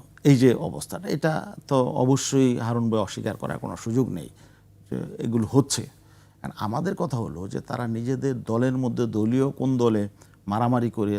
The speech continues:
তারা খুন হচ্ছে, মারামারি করছে। তো এখন যখন নাকি আমরা নির্বাচনের মাঠে নামব, তাহলে এই যে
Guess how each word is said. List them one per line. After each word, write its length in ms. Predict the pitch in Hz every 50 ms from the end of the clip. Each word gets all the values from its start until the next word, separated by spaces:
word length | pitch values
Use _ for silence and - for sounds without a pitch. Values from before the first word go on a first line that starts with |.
| 92 -
তারা 160 | 98 90 90 87 - -
খুন 120 | 113 104 98 92
হচ্ছে, 280 | 82 - - - 95 98 98 95 - - _ _ - - - - - - -
মারামারি 340 | 80 80 82 78 - - - -
করছে। 260 | - - - - - - - - - - _ - - - - -
তো 40 | - - 101
এখন 160 | - 135 135 127 113
যখন 200 | 117 104 110 131 123 123
নাকি 160 | 127 120 135 131 110
আমরা 180 | 113 113 113 113 113 113
নির্বাচনের 500 | 113 113 110 120 120 123 - 131 123 123 120 113
মাঠে 180 | 107 104 110 104 101 101
নামব, 260 | 104 113 107 95 - - - - - - _ - - _ - _ _ - - _ _ _
তাহলে 240 | - 98 107 120 135 - - - - 147
এই 80 | 151 156 151 147
যে 80 | 165